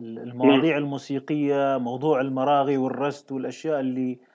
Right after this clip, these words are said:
Speaker 1: أطلعكم عليها خبرة واسعة يعني.
Speaker 2: تمام، تمام.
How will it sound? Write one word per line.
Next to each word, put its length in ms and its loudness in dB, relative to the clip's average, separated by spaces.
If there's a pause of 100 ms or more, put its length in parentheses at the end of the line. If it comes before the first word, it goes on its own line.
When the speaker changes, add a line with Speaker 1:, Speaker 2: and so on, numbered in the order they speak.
(200)
Speaker 1:
أطلعكم 560 2
عليها 260 0
خبرة 360 -2
واسعة 360 0
يعني. 360 -14 (1120)
Speaker 2:
تمام، 440 6
تمام. 360 0